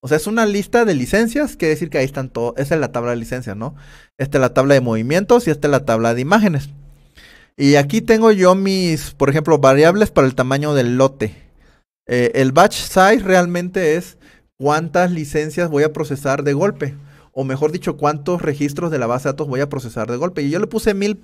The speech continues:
por X, porque pues es un número redondo, ¿no? Pero esto es un número mágico y yo aquí, de hecho, yo cambiaría esto para que batch size se lea,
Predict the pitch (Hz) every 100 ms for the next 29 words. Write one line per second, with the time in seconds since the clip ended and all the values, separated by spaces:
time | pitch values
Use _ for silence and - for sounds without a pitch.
0 | _ _ _ _ - 131 165 - 135 135
1 | 120 113 117 120 120 151 156 151 139 120
2 | 127 143 135 110 107 - 117 120 110 110
3 | 131 - _ _ _ _ _ _ 139 139
4 | 139 - 170 190 - 220 220 - 226 180
5 | 175 160 170 170 165 170 175 190 196 139
6 | 131 147 160 165 151 160 151 151 151 180
7 | 165 143 143 156 147 135 143 147 143 143
8 | 151 120 117 120 113 110 - 120 135 147
9 | - - 156 160 - 139 117 123 139 160